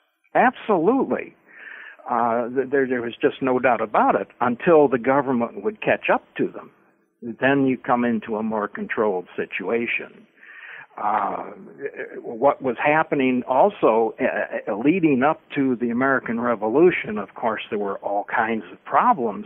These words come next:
with the, uh, uh, British government, uh, who had a massive number of troops, uh, in the colonies. Uh, originally, they were there to protect the colonies. But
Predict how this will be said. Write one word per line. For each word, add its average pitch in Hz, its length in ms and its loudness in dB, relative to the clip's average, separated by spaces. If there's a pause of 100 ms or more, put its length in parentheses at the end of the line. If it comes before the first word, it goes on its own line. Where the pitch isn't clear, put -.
with 117 180 -2 (100)
the, 113 280 -2
uh, 107 260 -2
uh, 104 140 -2
British 117 420 0
government, 147 500 2 (640)
uh, 101 720 -2 (580)
who 120 140 -6
had 101 440 -4
a 95 100 -12
massive 117 580 -2
number 110 400 -6
of - 140 -14
troops, 254 380 -2 (760)
uh, 208 260 -8
in 247 200 -4
the 214 80 -4
colonies. 165 600 2 (560)
Uh, 104 340 -6
originally, 139 920 2
they 135 120 2
were 131 180 2
there 131 260 4
to 147 100 0
protect - 560 -2
the 226 60 -4
colonies. 110 640 -6 (640)
But 110 220 -4